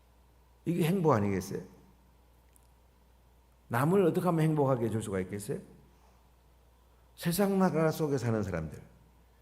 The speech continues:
악령 속에 사는 사람들은 뭐예요?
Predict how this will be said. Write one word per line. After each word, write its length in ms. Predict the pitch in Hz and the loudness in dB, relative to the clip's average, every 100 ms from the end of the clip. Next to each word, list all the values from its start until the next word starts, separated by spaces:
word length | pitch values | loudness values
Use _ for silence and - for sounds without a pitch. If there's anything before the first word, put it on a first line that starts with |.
| _ _ _ _ _ _ _ _ _ _ _ _ _ _ _ _ _ _ _ _ _ _ - | _ _ _ _ _ _ _ _ _ _ _ _ _ _ _ _ _ _ _ _ _ _ -18
악령 440 | - 127 165 185 185 | -4 0 2 4 2
속에 240 | 170 151 | 2 -2
사는 260 | 151 151 139 | 0 0 2
사람들은 360 | 135 127 107 | 2 2 0
뭐예요? 220 | 85 85 | -2 -6